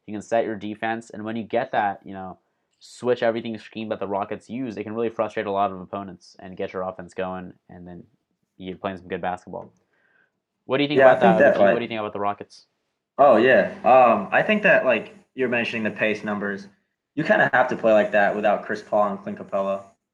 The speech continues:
Speaker 2: uh, if you only have James Harden. He can't, he's not gonna put up, like, sixty points a game running up and down the court. Um, so I think that's kinda why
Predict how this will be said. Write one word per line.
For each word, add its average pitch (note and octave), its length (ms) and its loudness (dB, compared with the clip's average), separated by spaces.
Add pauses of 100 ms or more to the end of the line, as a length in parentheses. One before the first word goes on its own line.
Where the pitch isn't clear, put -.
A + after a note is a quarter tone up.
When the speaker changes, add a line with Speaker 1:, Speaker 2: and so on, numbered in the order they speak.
(160)
Speaker 2:
uh, G#2 60 -2
if G#2 100 -2
you A#2 120 -4
only G#2+ 120 -2
have G2 160 -2
James G2 240 -4
Harden. F#2 400 -4 (1000)
He C#3 80 -8
can't, D#3 280 0
he's C#3 100 -6
not D#3+ 160 2
gonna C#3+ 140 0
put A#2 160 0
up, A2 100 0
like, G2+ 200 0
sixty A2+ 280 -6
points G#2 260 -6
a G#2 40 -6
game G2 640 -2
running G#2 320 0
up G2 100 -4
and G#2 80 -4
down G2+ 180 0
the F#2+ 60 -4
court. G2 420 -4 (640)
Um, G#2+ 260 4
so B2+ 140 2
I B2 80 6
think D3+ 240 -2
that's A#2+ 140 0
kinda A2+ 240 -2
why G2+ 400 0